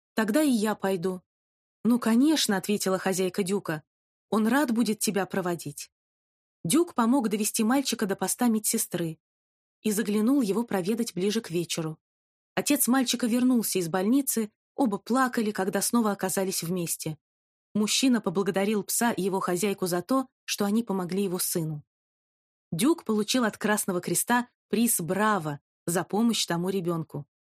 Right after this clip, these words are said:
Когда люди переживают тяжёлый кризис, хорошо обученная собака может значительно влиять на их настроение и способность справляться со стрессом, говорит Пэм. И даже не особенно обученная.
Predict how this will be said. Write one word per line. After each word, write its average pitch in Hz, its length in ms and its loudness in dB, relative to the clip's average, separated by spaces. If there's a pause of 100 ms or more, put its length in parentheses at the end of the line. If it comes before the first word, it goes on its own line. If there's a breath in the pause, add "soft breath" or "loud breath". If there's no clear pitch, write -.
(480)
Когда 202 300 0
люди 233 240 2
переживают 214 560 0
тяжёлый 208 400 0
кризис, 247 500 0 (380)
хорошо 214 380 2
обученная 214 440 0
собака 226 440 0
может 220 260 0
значительно 226 720 0
влиять 208 400 -2
на 185 100 -2
их 175 140 -6
настроение 220 640 2 (220)
и 220 60 0
способность 214 640 0
справляться 185 460 -2
со 190 140 0
стрессом, 165 560 -2 (280)
говорит 175 420 -2
Пэм. 151 260 -4 (500)
И 226 140 2
даже 190 320 0
не 233 160 4
особенно 208 600 2
обученная. 160 640 -2